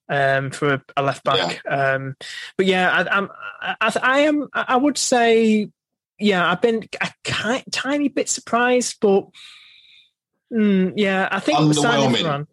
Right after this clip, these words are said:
Speaker 1: yeah, underwhelming. Th-, that's the word. Yeah, I think they've been, the defense itself's just been very underwhelming. I think with De Gea,
Speaker 2: Underwhelming.
Speaker 1: it's, De Gea's been saving them a lot. He's just
Speaker 2: Oh,
Speaker 1: one of
Speaker 2: yeah.
Speaker 1: them keepers who's, without him,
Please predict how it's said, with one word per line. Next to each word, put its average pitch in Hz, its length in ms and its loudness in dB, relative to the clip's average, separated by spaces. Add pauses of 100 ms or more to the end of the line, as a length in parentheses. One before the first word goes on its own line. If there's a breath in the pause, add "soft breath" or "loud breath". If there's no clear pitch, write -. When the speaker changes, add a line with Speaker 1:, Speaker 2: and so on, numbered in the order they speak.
Speaker 1:
yeah, 220 320 0
underwhelming. 156 720 2
Th-, 170 180 -4
that's - 220 -4
the 147 60 -8
word. 135 260 2
Yeah, 143 200 2
I 139 40 0
think 151 200 -4
they've 165 100 -4
been, 147 180 -2 (300)
the 170 80 0
defense 160 400 0
itself's - 420 0
just - 240 -6
been 131 120 -4
very 120 220 0
underwhelming. 120 520 -4
I 131 120 -6
think 185 240 -2
with 160 140 0
De 175 100 0
Gea, 139 100 -2
Speaker 2:
Underwhelming. 156 380 2
Speaker 1:
it's, 147 160 -2 (200 loud breath)
De 196 80 2
Gea's 175 360 2
been 151 160 -2
saving 131 380 -2
them 127 100 -6
a 127 60 -4
lot. 120 320 0
He's 139 140 -2
just - 260 -2
Speaker 2:
Oh, 95 80 0
Speaker 1:
one 92 140 0
of - 40 0
Speaker 2:
yeah. 180 60 0
Speaker 1:
them 143 160 -2
keepers 139 460 -4
who's, 135 200 -4 (320 loud breath)
without 190 440 2
him, 143 360 -2